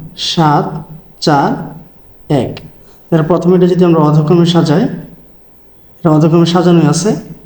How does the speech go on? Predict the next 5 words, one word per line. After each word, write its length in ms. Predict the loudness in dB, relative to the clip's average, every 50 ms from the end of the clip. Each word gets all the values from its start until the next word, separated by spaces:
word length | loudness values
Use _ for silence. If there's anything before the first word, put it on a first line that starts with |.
| -20 _ _ _ _ _ _ _
তাহলে 160 | _ 0 0 2 2
অধক্রমে 320 | 0 0 0 0 0 0 0
সাজানো 240 | 0 2 2 2 2 0 -2
থাকলে 240 | 0 0 0 0 0 -2 -4 -10 -12 -16 -20 -20 -20 _ _ _ _ _ _ _ _ _ _ _ _ _ _ _ _ _ _ _ _ _ _ _ _ _ 0 2 4 4 4
নয়, 220 | 2 2 2 0